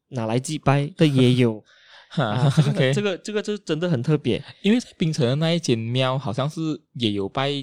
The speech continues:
Speaker 2: 七色的拿督公。
Speaker 1: 啊，我记得七色拿督公是有很多庙都有在拜啦，但是这七色的拿督公呢，就传闻说是有七兄弟咯。
Speaker 2: 嗯。
Speaker 1: 我没有记错的话啦，但是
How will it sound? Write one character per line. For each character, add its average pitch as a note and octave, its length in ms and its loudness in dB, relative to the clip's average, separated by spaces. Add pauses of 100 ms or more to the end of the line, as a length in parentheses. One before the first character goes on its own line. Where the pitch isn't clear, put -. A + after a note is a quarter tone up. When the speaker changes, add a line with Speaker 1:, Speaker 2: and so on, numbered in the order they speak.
Speaker 2:
七 B2 340 -4
色 B2+ 300 -2
的 B2+ 260 0 (100)
拿 G#2 140 -4
督 A#2+ 140 -2
公。 B2 240 0 (400)
Speaker 1:
啊， D3+ 160 -2 (400)
我 F#3+ 140 0
记 G#4 160 2
得 F#4 180 -2
七 F#4 140 -2
色 G4+ 120 -2
拿 C4+ 120 0
督 F4 100 -6
公 C4 240 -6
是 D#4+ 480 0
有 D#3 400 0
很 D#3+ 180 0
多 F#3 120 0
庙 C4+ 180 -2
都 B3 80 -4
有 B2+ 140 -2
在 D#3+ 180 -2
拜 D#3 240 -2
啦， C#3 180 -4
但 A#3+ 140 -4
是 D#4+ 240 -2
这 E4 160 -4
七 B3 300 -6
色 C#4 180 -6
的 C#4 120 0
拿 F3+ 120 4
督 F3+ 100 2
公 E3+ 220 0
呢， D#3+ 160 2
就 A3 260 0 (600)
传 C#3+ 240 0
闻 D#3 180 -2
说 D#3+ 160 -2
是 F#3+ 140 -6
有 A#2+ 160 -4
七 F3+ 220 -6
兄 C#3+ 260 -6
弟 D#3+ 160 -6
咯。 D#3 320 -6 (800)
Speaker 2:
嗯。 A#2+ 320 -2
Speaker 1:
我 A#2+ 180 -4
没 D#3+ 140 -2
有 D#3 80 0
记 F#3 160 -8
错 F#3 220 -4
的 F3+ 100 -4
话 F3+ 140 -4
啦， E3+ 160 -4
但 G#3+ 100 -2
是 C#4 260 -6